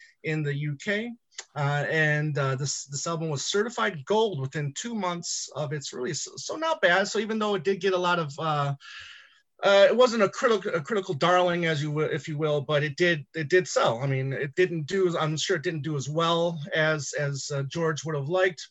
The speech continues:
but, uh, with, you know, his voice approving over, you know, his last album, Dark Horse, and that, you know, that, that tour, that didn't go so well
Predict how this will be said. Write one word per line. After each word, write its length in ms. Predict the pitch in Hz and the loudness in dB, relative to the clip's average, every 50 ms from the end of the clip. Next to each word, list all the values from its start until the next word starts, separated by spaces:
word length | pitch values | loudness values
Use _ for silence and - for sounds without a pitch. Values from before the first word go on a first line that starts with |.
| _ | _
but, 280 | - 160 151 143 - - 156 | -2 -2 0 -2 -2 -4 -2
uh, 300 | 147 139 131 131 135 123 123 147 143 - _ | -2 0 0 0 -2 -4 -6 -8 -10 -10 _
with, 180 | 165 151 139 139 - - - - _ _ | -6 -6 -6 -6 -8 -12 -20 -20 _ _
you 80 | 143 143 | -6 -6
know, 100 | 139 127 | -4 -4
his 280 | 123 147 135 - 117 - - | -4 -6 -8 -8 -10 -10 -4
voice 260 | 151 180 185 151 - | 0 0 0 0 -2
approving 680 | 185 147 - - 202 196 190 175 180 175 175 170 165 165 | -6 -8 -4 0 2 2 2 2 2 2 2 0 0 -2
over, 420 | 160 160 147 151 143 139 139 - - - | -2 -2 -2 0 0 0 0 -2 -4 -6
you 140 | 143 147 143 | -6 -4 -4
know, 140 | 135 131 127 | -4 -4 -2
his 240 | 123 139 135 117 131 | -2 -4 -4 -4 -4
last 320 | 147 143 143 139 - - | -2 -2 -2 -2 -2 -2
album, 320 | 156 139 139 135 131 135 127 | 0 0 0 0 -2 -4 -4
Dark 240 | 151 147 143 143 | -2 -2 -2 -4
Horse, 420 | - - 156 147 139 139 131 - - | -4 -4 -2 0 0 0 -2 -4 -4
and 140 | 139 131 135 | -4 -4 -4
that, 160 | 131 123 - _ _ | -4 -4 -8 _ _
you 180 | 143 143 139 127 | -8 -8 -6 -6
know, 120 | 123 117 | -6 -8
that, 160 | 117 120 117 - _ _ | -8 -10 -12 -14 _ _
that 160 | 117 113 - | -12 -12 -10
tour, 400 | - - 208 208 196 196 190 180 - - - - - - - _ | -2 2 2 4 4 4 2 -2 -6 -12 -20 -18 -20 -20 -10 _
that 100 | 160 160 | -6 0
didn't 200 | 143 185 185 175 | 2 2 2 2
go 100 | 160 185 | 0 0
so 180 | 170 - - 180 | 0 0 -2 -2
well 220 | 170 175 170 170 | 0 0 0 0